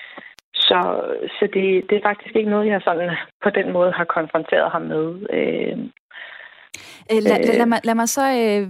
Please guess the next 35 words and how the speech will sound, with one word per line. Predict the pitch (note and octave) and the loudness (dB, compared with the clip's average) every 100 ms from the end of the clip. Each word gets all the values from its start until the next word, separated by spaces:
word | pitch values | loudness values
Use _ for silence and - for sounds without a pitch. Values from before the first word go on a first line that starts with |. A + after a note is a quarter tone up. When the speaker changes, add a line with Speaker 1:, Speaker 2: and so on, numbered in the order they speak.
| - | -6
Speaker 2:
lige | G#3+ C4+ A#3+ | 2 2 4
vende | G#3 | 2
tilbage, | G3+ F#3+ F#3+ F#3+ A3+ C4 B3+ G3+ | -2 -2 -2 0 2 0 -2 -2
øh, | F#3+ F#3 F3+ | 0 -2 -4
til, | - F#3+ F3+ | -4 -4 -2
til | G#3+ | -4
det | A3 | -2
spørgsmål, | A3+ A3 A3+ B3 G#3 | -2 -2 -2 -2 -2
jeg | F#3 | -2
stiller | F#3 A3+ A3 C4 | -4 -2 -2 -2
i | F#3+ | -4
dag, | F#3 F#3 F3+ - - _ - G3+ | -4 -2 -4 -10 -20 _ -4 0
øhm, | F#3+ F#3+ F3+ E3+ | 2 2 0 0
Speaker 1:
Mm. | F3 F#3+ - | 0 0 0
Speaker 2:
i | G3+ - | -4 0
forhold | G3 G3+ G#3 | -2 0 -2
til, | F#3 - G3+ - | -4 -4 -4 -2
om, | F3+ F3 | -4 -4
øh, | D#3+ D#3 D#3 | -4 -4 -6
hash | F3 F3+ - - | -4 -4 -4 -10
skal | - G3 E3 | -8 -4 -4
gøres, | - E3+ D#3 D3 - | -2 -2 -2 -2 -6
øh, | D#3 | -8
frit, | - C4 C#4 | -4 -4 -2
om | G#3+ | -2
det | F3+ | -4
skal | - F3+ | -6 -4
være | E3+ | -2
lovligt | E3+ F#3 A3 F3+ | 0 0 -2 -4
at | E3 - _ - | -8 -12 _ -2
købe | B3+ C4 C4 C4 A#3 | 4 4 4 -2 0
og, | G3 F#3+ | 0 2
og | - G3 | 2 0
bruge | F#3 F#3+ A3 B3 C4+ | 0 0 2 2 2
og, | - F#3 | 2 0